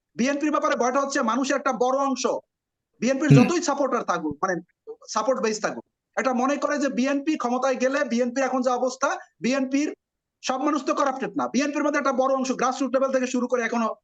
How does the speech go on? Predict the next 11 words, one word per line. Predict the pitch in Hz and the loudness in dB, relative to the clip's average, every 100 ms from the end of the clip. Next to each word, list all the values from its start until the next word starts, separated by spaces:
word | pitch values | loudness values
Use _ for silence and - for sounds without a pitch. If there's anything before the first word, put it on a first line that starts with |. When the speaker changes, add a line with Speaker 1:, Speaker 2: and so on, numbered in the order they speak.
| - | -4
Speaker 1:
ওই | 233 | -2
চাঁদাবাজি, | 220 226 240 233 226 | 0 0 0 0 -2
টেম্পো | 220 226 214 233 | -2 -2 0 -2
স্ট্যান্ডে | 226 233 226 | -2 0 0
হাবিব | 196 220 | 0 0
ভাই | 226 | -2
যতই | 220 226 285 | -2 -2 -2
অস্বীকার | 240 254 240 | -2 -2 -2
করুক | 214 208 | -2 -4
ওগুলো | 202 220 185 | -2 0 -2
আছে। | - | -4